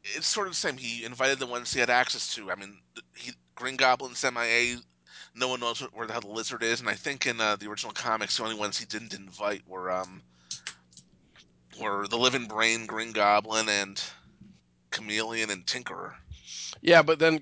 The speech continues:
Speaker 2: Chameleon was in, was in jail.
Speaker 1: Well, so was
Speaker 2: All of them
Speaker 1: all
Speaker 2: were, but I'm saying, like, I, I, Chameleon might have been in a more severe lockup 'cause there was some international intrigue going on there. So I'm assuming that, that for the justification of the story, they couldn't get him.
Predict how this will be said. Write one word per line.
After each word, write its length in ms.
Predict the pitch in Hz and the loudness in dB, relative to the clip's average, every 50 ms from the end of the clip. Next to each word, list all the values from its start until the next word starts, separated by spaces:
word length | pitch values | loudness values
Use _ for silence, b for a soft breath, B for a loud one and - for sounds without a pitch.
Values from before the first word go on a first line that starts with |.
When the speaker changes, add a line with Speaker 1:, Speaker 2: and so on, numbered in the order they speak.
| - - | -2 -6
Speaker 2:
Chameleon 480 | - 175 175 175 202 226 226 220 196 | -2 2 4 6 6 8 6 6 4
was 220 | 185 165 147 139 143 | 2 0 -4 -4 -6
in, 260 | 139 135 131 120 104 - - _ - - - | -4 -6 -6 -8 -10 -16 -20 _ -20 -16 -14
was 160 | - 131 123 | -12 -10 -10
in 160 | 123 127 123 120 | -10 -10 -10 -10
jail. 840 | 120 - - 127 127 127 123 127 120 117 110 107 113 113 - - B B B B B B B _ _ _ _ _ _ B B B | -12 -12 -10 -8 -8 -6 -4 -2 -2 -2 -2 -2 -4 -4 -4 -6 B B B B B B B _ _ _ _ _ _ B B B
Speaker 1:
Well, 80 | B 151 | B 4
so 220 | - - 269 277 | 6 6 8 8
was 280 | 240 190 190 - - - | 8 8 6 6 6 8
Speaker 2:
All 160 | 220 254 349 349 | 10 10 10 10
of 60 | 254 | 10
them 140 | 226 220 190 | 10 12 12
Speaker 1:
all 100 | 190 196 | 12 12
Speaker 2:
were, 180 | 220 220 196 165 | 12 12 12 10
but 100 | 160 175 | 10 8
I'm 60 | 170 165 | 8 8
saying, 260 | - 240 220 208 190 | 8 8 10 10 10
like, 240 | 185 175 165 147 175 202 147 | 10 8 8 6 2 -2 -2
I, 80 | 156 160 - 135 | -2 -2 -2 -4
I, 40 | 165 | -4
Chameleon 480 | - - 190 202 226 254 262 226 196 | -2 0 0 2 2 4 6 6 8
might 180 | 185 180 185 196 | 8 8 6 6
have 100 | 185 160 | 4 2
been 160 | 156 165 160 156 | 2 2 2 2
in 120 | 147 147 | 2 2
a 80 | 147 139 | 0 0
more 320 | 139 143 147 151 151 147 | -2 -2 0 2 2 2
severe 340 | 139 - 147 139 147 151 147 | 2 -2 -4 -2 -2 -2 0
lockup 420 | 131 135 143 143 135 - 139 135 - | 2 2 2 2 2 0 -2 -4 -4
'cause 100 | 143 135 | -6 -8
there 40 | 139 | -6
was 80 | 139 131 | -4 -4
some 140 | - 151 151 | -4 -2 -2
international 760 | 151 147 147 - 131 135 131 131 135 135 - 135 117 107 110 104 | -2 -2 -2 0 0 0 2 0 0 0 -2 -4 -4 -4 -4 -4
intrigue 500 | 107 127 131 135 - 147 120 104 104 107 - _ - | -4 -6 -6 -6 -8 -6 -6 -8 -8 -10 -14 _ -6
going 280 | - 101 110 113 113 | -6 -4 -4 -4 -6
on 160 | 107 107 107 113 | -8 -8 -6 -6
there. 140 | 113 123 - B B B B B B B B B B B B B B B B B - - | -8 -8 -8 B B B B B B B B B B B B B B B B B -4 2
So 120 | - 156 | 6 8
I'm 100 | 156 160 | 8 8
assuming 400 | 165 165 - 202 196 196 190 185 | 8 8 8 10 10 10 10 10
that, 260 | 175 170 160 156 - - | 10 8 6 6 4 2
that 280 | 160 147 143 135 - | 2 2 2 0 -4
for 300 | - 143 - - - 180 | -10 -14 -4 2 2 4
the 140 | 160 156 160 | 4 4 4
justification 800 | 143 160 175 165 - - 165 151 160 - - 165 165 165 - 180 | 6 6 6 6 4 0 -2 -2 0 4 6 6 6 6 4 0
of 80 | 156 135 | -6 -4
the 80 | 135 | -2
story, 360 | - - - 175 160 151 139 | -2 -2 0 0 0 0 -2
they 140 | 135 127 123 | -4 -6 -8
couldn't 300 | - - - 175 151 123 | -4 -2 -2 -2 -2 -4
get 160 | 107 123 113 | -6 -6 -4
him. 140 | 117 120 120 | -4 -6 -10